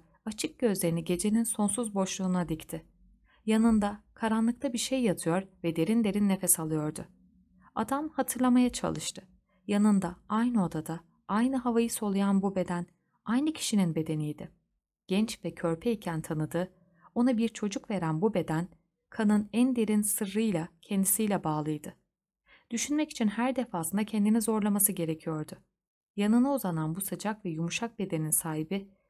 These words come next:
bir zamanlar hayatındaki en önemli varlıktı. Fakat ne tuhaf, hatırlamak hiçbir duygusunu harekete geçirmiyordu ve yanındakinin soluk alışları onun için kıyının çakıl taşlarına vurup sesler çıkarak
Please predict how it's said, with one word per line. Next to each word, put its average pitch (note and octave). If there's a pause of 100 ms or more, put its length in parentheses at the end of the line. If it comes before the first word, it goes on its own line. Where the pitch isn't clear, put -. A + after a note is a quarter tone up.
bir C4+
zamanlar A3+
hayatındaki A3
en A#3+
önemli G3+
varlıktı. D#3 (720)
Fakat C4
ne B3
tuhaf, E3+ (440)
hatırlamak A3
hiçbir -
duygusunu F#3+
harekete F#3+
geçirmiyordu F3+ (380)
ve F#3
yanındakinin G#3
soluk A3
alışları E3 (260)
onun A#3
için A#3+
kıyının A3
çakıl G#3+
taşlarına A3
vurup F#3 (160)
sesler -
çıkarak E3+